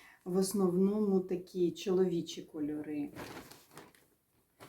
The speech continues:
Е, сірі, сі-, сині, коричневі,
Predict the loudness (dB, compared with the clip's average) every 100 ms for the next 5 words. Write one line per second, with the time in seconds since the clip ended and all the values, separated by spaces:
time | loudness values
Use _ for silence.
0 | -20 -16 -8 0 0 0 -2 -6 -2 0
1 | 2 2 2 0 0 -4 -2 2 4 4
2 | 2 -6 -2 2 4 6 4 4 4 6
3 | 6 6 4 4 4 2 0 -4 _ _
4 | _ _ _ -20 _ _ -8 -4 0 2
5 | 0 -2 -4 0 2 2 2 2